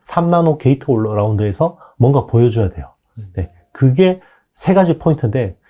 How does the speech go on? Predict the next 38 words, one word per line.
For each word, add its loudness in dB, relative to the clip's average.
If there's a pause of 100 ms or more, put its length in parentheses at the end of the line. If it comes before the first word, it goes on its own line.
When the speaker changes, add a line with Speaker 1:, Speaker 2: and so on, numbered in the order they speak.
(100)
Speaker 1:
그 2
세 0
가지 2
중에 -2
한 0
개만 4
돼도 2
굉장히 2
좋은 0
모멘텀이 0
될 2
수 -6
있다고 -2
보고 -2
있고요. -6 (440)
만약에 0
세 -6
개의 6
모멘텀이 2
다 -4
일어난다 2
그러면 -4
삼성은 -2 (380)
정말 -2 (280)
엄청난 0 (180)
주가 2
랠리를 2
할 -2
수 -2
있는데, -2 (260)
어, -6
지금 2
현재로서는 0
가능성이 -2
된-, -2
굉장히 -2
낮아 0
보입니다. -6